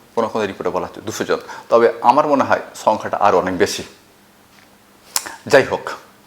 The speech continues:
এখন দুটো প্রশ্ন। প্রথম প্রশ্ন হলো, যারা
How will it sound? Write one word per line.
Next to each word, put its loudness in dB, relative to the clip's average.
এখন 2
দুটো 0
প্রশ্ন। 0
প্রথম 2
প্রশ্ন -4
হলো, 4
যারা 6